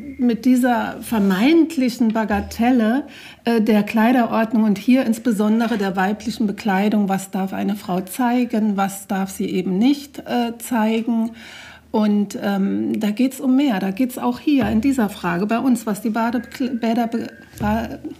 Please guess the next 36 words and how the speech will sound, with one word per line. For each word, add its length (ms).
Bekleidung 500
in 120
den 140
Bädern 400
anbetrifft. 800
Es 240
geht 260
um 220
mehr 180
als 180
um 120
ein 140
Stück 260
Stoff. 480
Es 200
geht 200
um 180
sexuelle, 1000
äh, 200
Selbstbestimmung. 1040
Wie 80
gesagt, 340
es 160
geht 140
um 100
Gleichberechtigung, 2000
um 120
Geschlechtergerechtigkeit. 1500
Es 160
geht 220
auch 120
um 140
einen 240
zeitgemäßen 880
Umgang 640
mit, 300